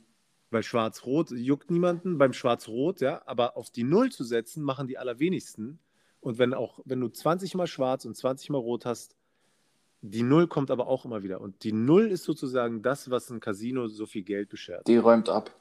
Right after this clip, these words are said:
Speaker 1: Genau, das ist bei de-, bei denen macht halt Kleinvieh sehr viel Mist. Und, und, äh, aber in so einem, in so einem Fall jetzt, hier bei den Quoten,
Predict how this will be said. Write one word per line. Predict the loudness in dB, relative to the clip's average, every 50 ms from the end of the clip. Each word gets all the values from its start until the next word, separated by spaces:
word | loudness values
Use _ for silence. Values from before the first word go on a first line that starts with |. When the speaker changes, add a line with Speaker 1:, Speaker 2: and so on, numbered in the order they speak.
| _ _ _ _ _ _ _ _ _ _ _ _ _ _ _ _ _ -12
Speaker 1:
Genau, | -4 0 2 2 2 2 0 -4 _
das | -10 -8 -8 -8
ist | -10 -10 -10 0
bei | 2 2 4
de-, | 4 2 2 0 -2 -10 -10
bei | -4 -4 0
denen | 0 2 0
macht | 0 -2 -2 -4
halt | -4 -4 -6 -6
Kleinvieh | -4 -4 -2 -2 -4 -6 -8 -10 -10
sehr | -10 -12 -14
viel | -16 -16 -12
Mist. | -12 -12 -12 -12 -18 _ _ _ _ _ _ _ -20 -20 _ _ _ _ _ _ _ _ _ _ _ _ _ _ _ _ _ -2
Und, | 0 0 0 0 -2 -6
und, | -8 -6 -4 -6 -6 -8 -10
äh, | -8 -8 -6 -6 -6 -6 -6 -8 -8 -8 -10 -14 -20 -20 _ -4 _
aber | 2 4 4 4 4
in | 2 4
so | 4 6
einem, | 6 6 6 4 2 0 -2
in | -4 0
so | 2 4
einem | 4 4 2
Fall | 0 0 2 2 4 6
jetzt, | 4 4 2 2 0
hier | 2 4
bei | 6 6
den | 4 4 0
Quoten, | -2 -2 0 2 4 2 2 2 -2 -4 -4